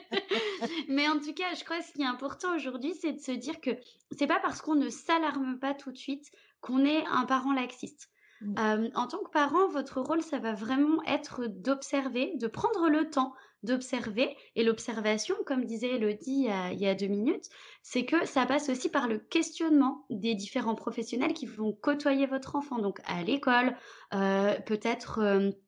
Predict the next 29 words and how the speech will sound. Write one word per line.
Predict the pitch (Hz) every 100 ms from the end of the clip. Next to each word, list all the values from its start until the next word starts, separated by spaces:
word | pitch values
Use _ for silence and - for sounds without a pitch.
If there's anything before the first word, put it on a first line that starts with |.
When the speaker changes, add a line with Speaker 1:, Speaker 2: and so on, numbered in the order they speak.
| _ _ -
Speaker 1:
je | 196 185
sais | 214
pas, | 208 269 240
euh, | 196
l'entraîneur | 202 - 220 220 254 214
ou |
l'entraîneuse, | 202 208 - 208 214 226 220 202
euh, | 185 180 - - -
euh, | 190
dans | 196
l'activité, | 190 196 - 196 208 - 220 208
euh, | 185 185
sportive | - 214 - 262 254
que | 226
votre | 185 190 -
enfant | 190 -
exerce, | 262 320 269 262 269 - - - - 196
euh, | 202
à | 214
la | 302
crèche | 320 - 285 294
si | 240
votre | 214 214 214
enfant | 202 220
est | 208 202
plus | 311 349
jeune, | 269 254 254
et | 226 226
cetera. | 262 262 269 208